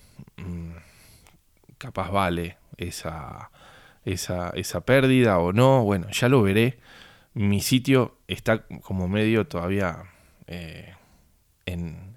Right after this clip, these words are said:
en pañales, así que casi no <laughs> tiene ninguna visita, más que las mías y alguno que va cayendo así de,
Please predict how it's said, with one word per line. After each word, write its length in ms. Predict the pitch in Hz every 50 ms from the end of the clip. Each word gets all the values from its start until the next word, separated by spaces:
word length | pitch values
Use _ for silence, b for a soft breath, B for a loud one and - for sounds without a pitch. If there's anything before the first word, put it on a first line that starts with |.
| _ _ -
en 480 | - 87 87 87 87 87 85 85 85
pañales, 800 | - - 90 95 113 127 135 131 120 110 110 117 123 - - B B B B B B B B
así 260 | B 92 87 - 113 101
que 300 | - 110 101 92 87 _ _ _ -
casi 380 | - 117 110 - - 95 85 82
no 140 | 107 90 90
<laughs> 20 |
tiene 240 | - 104 98 135 117
ninguna 340 | 92 107 101 98 104 110 107
visita, 560 | 101 107 110 104 - 156 147 135 - 147 160 B B B B B B B B B B B B B B B B -
más 280 | - 107 110 110 -
que 120 | - - 113
las 220 | 110 101 92 87
mías 500 | 95 110 123 131 135 131 127 110 - -
y 120 | 101 92
alguno 400 | 90 87 92 98 110 113 113 104
que 60 | 92 95
va 160 | 95 104 104
cayendo 480 | - 101 92 - - 104 101 101 98
así 200 | 90 85 - - 107
de, 340 | 110 104 95 87 82 76